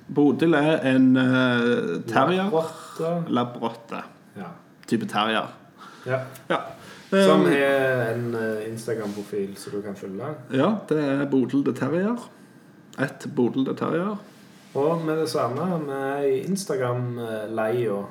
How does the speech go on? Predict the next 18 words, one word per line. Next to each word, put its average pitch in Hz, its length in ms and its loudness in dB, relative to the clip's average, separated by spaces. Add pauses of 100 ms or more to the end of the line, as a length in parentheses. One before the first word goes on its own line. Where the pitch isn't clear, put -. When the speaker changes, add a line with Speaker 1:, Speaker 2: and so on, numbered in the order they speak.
(140)
Speaker 2:
Kan 123 100 2
Speaker 1:
Mhm. 123 140 6
Speaker 2:
du 123 260 2
fortelle 123 400 -4
om, 113 340 -6
eh, 107 420 -14 (360)
vår 156 400 -2 (720)
Instagram-profil? 110 760 -10 (120)
Speaker 1:
Ja. 156 240 0 (540)
Og, - 160 0 (200)
og 104 360 -6
vår, 175 360 4 (560)
eh, 131 360 6
Instagram-profil 151 760 4
heter, 139 460 4 (680)
eh, 117 280 4 (100)
Hobbylabben. 165 680 4 (1500)
Eh, - 80 -6